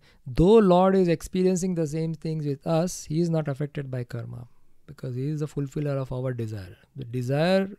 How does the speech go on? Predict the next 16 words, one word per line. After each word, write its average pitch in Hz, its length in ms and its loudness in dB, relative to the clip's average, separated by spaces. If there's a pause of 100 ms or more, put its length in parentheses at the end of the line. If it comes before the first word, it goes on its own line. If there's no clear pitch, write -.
is 143 200 -4
actually 147 340 -6
started 135 440 -8
by 123 200 -6
us. - 460 -14 (640)
So 135 500 -16 (380)
only 160 380 0
we 151 300 0
suffer 143 580 -6 (120)
the 131 400 -10 (480)
action 135 380 -8
and 127 180 -6
reaction, 117 500 -10
or 107 80 -14
basically 117 400 -12
karma. 113 400 -14